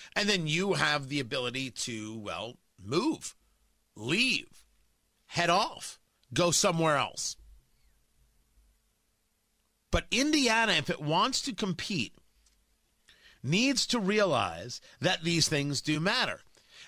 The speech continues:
And while we do have great surpluses, eventually you lose the battle if you don't have enough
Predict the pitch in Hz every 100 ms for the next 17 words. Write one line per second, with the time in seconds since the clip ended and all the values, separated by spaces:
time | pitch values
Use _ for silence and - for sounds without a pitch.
0 | - 175 175 147 170 226 262 220 175 123
1 | 202 165 135 101 165 156 180 - 247 277
2 | - 147 104 - 95 - - _ _ _
3 | _ _ _ _ _ _ _ _ - 185
4 | 151 233 285 - 262 254 220 220 233 233
5 | 240 214 147 190 139 131 175 202 175 92
6 | 78 _ _ _ _ _ _ _ _ -
7 | - 185 185 185 190 147 196 214 262 175
8 | 208 202 180 165 160 175 226 226 -